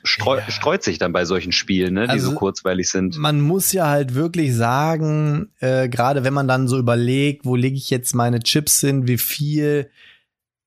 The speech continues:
Speaker 2: Also natürlich hast du diese Interaktion, dass du dich da rausballern kannst, aber es ist halt doch so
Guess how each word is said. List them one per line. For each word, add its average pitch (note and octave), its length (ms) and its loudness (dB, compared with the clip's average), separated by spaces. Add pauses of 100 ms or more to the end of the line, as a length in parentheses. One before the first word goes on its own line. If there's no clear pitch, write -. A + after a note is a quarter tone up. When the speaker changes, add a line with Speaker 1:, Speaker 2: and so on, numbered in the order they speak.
(180)
Speaker 2:
Also B2+ 160 0
natürlich C#3+ 460 0
hast D3+ 200 0
du D#3+ 40 0
diese C3+ 240 2
Interaktion, C#3 840 0
dass D3+ 160 -2
du D3+ 60 -4
dich A#2+ 120 -2
da A2+ 100 2
rausballern D3+ 720 0
kannst, D3 520 0
aber A#2+ 200 2
es A#2 120 -4
ist C3 200 -2
halt B2+ 460 0
doch C3+ 160 0
so C3 680 2